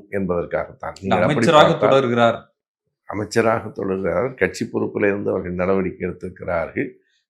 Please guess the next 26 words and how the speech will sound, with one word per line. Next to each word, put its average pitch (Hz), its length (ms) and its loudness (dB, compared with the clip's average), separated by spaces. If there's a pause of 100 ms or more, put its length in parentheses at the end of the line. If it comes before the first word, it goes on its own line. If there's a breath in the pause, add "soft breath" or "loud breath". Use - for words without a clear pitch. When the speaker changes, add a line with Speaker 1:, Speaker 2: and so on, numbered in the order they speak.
(140)
Speaker 1:
அஹ், 127 560 -4
அவர் 101 300 0 (640)
பேசுவதில் 120 680 4
பிழை 110 320 2
செய்திருப்பாரானால் 92 960 0 (640)
ஒரே 117 260 2
நேரத்தில் 120 560 0
ஒரு 110 280 0 (580)
நடவடிக்கைக்கு 110 720 -2
மீது 107 360 -4
கூடுதலாக 101 600 0
தொடர்ந்து 95 340 0
நடவடிக்கை 90 500 -2
எடுத்துக்கொண்டே 92 460 -6
இருக்க - 240 -6
வேண்டும் 90 240 -6
என்பது 82 260 -8
அல்ல. 104 220 0 (580 soft breath)
அப்படியானால் 117 540 4
அதிமுக 123 640 0
மகளிர் 110 400 -2
அணி 120 160 -2
இன்னொன்றுக்கும் 113 600 -4
சேர்த்து 120 420 0
ஆர்ப்பாட்டம் 95 540 0
செய்ய 87 220 -6